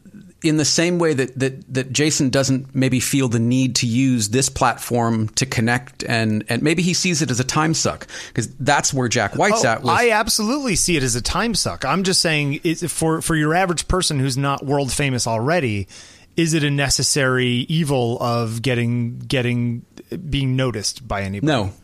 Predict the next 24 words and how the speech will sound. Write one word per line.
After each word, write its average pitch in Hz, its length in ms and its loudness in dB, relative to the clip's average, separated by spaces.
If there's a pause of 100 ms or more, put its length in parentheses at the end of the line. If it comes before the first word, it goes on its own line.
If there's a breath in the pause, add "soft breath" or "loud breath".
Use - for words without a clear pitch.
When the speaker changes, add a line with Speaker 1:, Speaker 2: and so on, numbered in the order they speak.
(120)
Speaker 1:
I 143 100 2
don't 135 160 2
think 120 140 0
it 107 60 0
is. 104 260 -4 (240)
I 143 80 4
don't 139 100 2
think 131 140 0
Speaker 2:
Okay. 107 80 -2
Speaker 1:
it - 20 -8
is. - 300 -10
Because, 180 320 2 (180 loud breath)
y-, 165 100 -4
you 208 160 0
know, 139 120 -2
keep 226 240 -2
in 208 80 2
mind 131 340 2
that 131 140 0
let's, 185 280 0
let's 185 200 0
say 165 240 2
you 151 260 0
have, 127 600 0